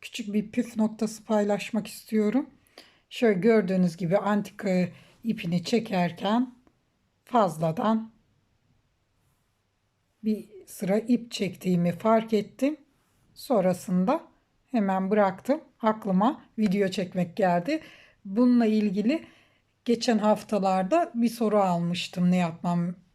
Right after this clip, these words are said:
lazım, nasıl kurtarırım diye. Ben de hazır böyle bir şey olmuşken, başıma bu iş gelmişken hemen bir video çekeyim dedim.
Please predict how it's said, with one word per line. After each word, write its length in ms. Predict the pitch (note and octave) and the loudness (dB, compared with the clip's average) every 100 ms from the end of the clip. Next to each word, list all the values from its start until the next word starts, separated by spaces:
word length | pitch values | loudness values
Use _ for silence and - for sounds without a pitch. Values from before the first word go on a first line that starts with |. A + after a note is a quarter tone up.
| - | -8
lazım, 480 | G3 F3 E3 E3 F#3 | -2 0 0 0 0
nasıl 240 | F3+ - | 0 -4
kurtarırım 760 | - A3 G#3+ F#3 E3 D#3+ E3+ E3 | -10 -10 -4 -4 -2 -2 -2 -2
diye. 280 | F3+ D4 F4 - - _ - | -2 -2 -4 -12 -20 _ 2
Ben 200 | D4+ C4+ | 4 6
de 20 | |
hazır 440 | A#3+ C4+ A#3 B3+ A3 | 6 4 4 2 4
böyle 280 | B3+ A#3 A3 | 4 4 2
bir 80 | |
şey 240 | A3 - A#3 | 0 0 0
olmuşken, 720 | B3 A#3+ A#3+ B3+ - G#3 G#3 | 2 4 4 2 0 2 4
başıma 460 | A3 - A3 G#3+ | 2 2 2 2
bu 100 | G#3 | 2
iş 200 | A#3 - | 0 0
gelmişken 600 | A#3+ A#3 G#3+ G3+ - B3+ | 0 2 2 0 0 2
hemen 300 | B3 G3+ G3 | 2 2 0
bir 120 | G3+ G3+ | 0 -2
video 280 | F#3 G3 | -2 -2
çekeyim 560 | F#3 G3+ F3+ - E3+ E3 | -2 -4 -6 -2 0 2
dedim. 280 | E3+ E3 | 0 0